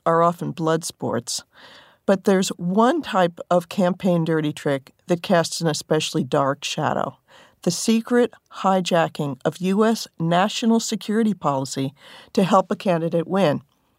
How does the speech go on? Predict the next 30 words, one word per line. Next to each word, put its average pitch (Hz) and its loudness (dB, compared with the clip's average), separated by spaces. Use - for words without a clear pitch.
In 196 4
recent 247 2
years, 220 0
there 214 0
have 196 0
been 214 2
several 240 2
stunning 214 0
revelations 170 0
along 147 0
these 147 -6
lines, 151 2
from 165 -2
Nixon's 196 0
sabotage 196 0
of 175 2
the 175 2
Vietnam 180 2
War 175 2
peace 190 -8
talks 233 -2
in 165 2
nineteen 165 -2
sixty-eight 165 -2
to - -4
Trump's 226 2
so-called 180 0
perfect - -6
phone 180 2
call 151 0